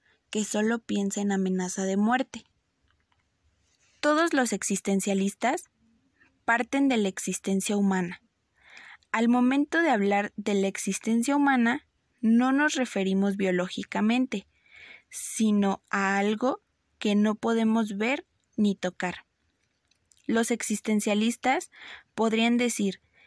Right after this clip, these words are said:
"Existo en primer lugar y luego pienso". Esto quiere decir que el ser humano existe desde que es capaz de generar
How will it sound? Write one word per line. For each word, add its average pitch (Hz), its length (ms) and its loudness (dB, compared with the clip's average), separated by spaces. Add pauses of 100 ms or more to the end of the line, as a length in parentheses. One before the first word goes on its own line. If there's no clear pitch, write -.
(260)
"Existo - 580 -2
en 339 80 2
primer 196 380 0
lugar 214 420 0 (200)
y 208 120 0
luego 190 360 0
pienso". 262 580 -2 (720)
Esto 285 320 0
quiere 247 340 0
decir 247 460 0 (1400)
que 196 100 0
el 202 140 0
ser 240 220 0
humano 247 580 2
existe 269 920 -2 (760)
desde 208 460 0
que 208 340 -2
es 233 140 -4
capaz 240 560 -2 (360)
de 214 160 -4
generar 202 640 -2